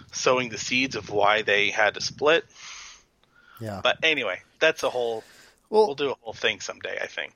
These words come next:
Speaker 1: about
Speaker 2: Yeah, I mean, another thing that's interesting about this scene, um, is th-, this idea that he, he basically lied to Luke,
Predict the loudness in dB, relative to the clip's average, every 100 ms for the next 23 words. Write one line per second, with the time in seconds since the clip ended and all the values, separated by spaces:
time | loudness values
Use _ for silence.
0 | -16 -10 -8 -8 -14 -16 -16 -20 _ _
1 | _ 6 8 8 4 2 0 -2 0 4
2 | 4 4 2 2 0 -2 -2 -6 -2 -2
3 | -2 -6 4 6 8 6 0 _ -2 0
4 | 0 -2 -4 -2 -2 -4 -6 -8 -12 _
5 | _ 0 4 4 2 -2 -10 -14 _ _
6 | _ _ _ _ _ _ _ _ _ _
7 | _ 0 4 4 2 -2 -6 -10 -12 _
8 | _ _ _ -6 -4 2 2 4 4 4
9 | 2 4 6 6 2 -2 -4 -4 -6 -8
10 | -8 0 2 2 0 0 0 -2 -6 _
11 | _ _ _ _ 0 6 6 6 2 -4
12 | -8 -6 -6 -2 0 0 -4